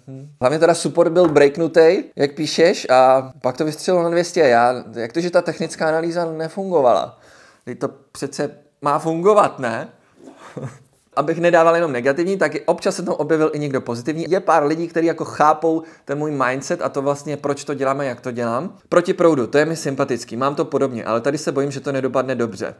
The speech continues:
I když tomu teda nevěřil, ale aspoň jako ocenil, že viděl, jak prostě mě tam všichni, vole, hážou, že jsem úplně dement, a přitom jsem já si jel svoje a prostě pořád to nakupoval dál a dál.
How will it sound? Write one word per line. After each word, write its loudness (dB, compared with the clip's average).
I 0
když 0
tomu 0
teda 0
nevěřil, 0
ale 4
aspoň -4
jako -4
ocenil, -2
že 0
viděl, 2
jak -2
prostě -10
mě -6
tam -4
všichni, -10
vole, -2
hážou, -4
že -8
jsem -10
úplně -4
dement, -8
a -4
přitom -6
jsem -4
já -2
si -4
jel 2
svoje 0
a -2
prostě -10
pořád -8
to -10
nakupoval -8
dál -8
a -10
dál. -10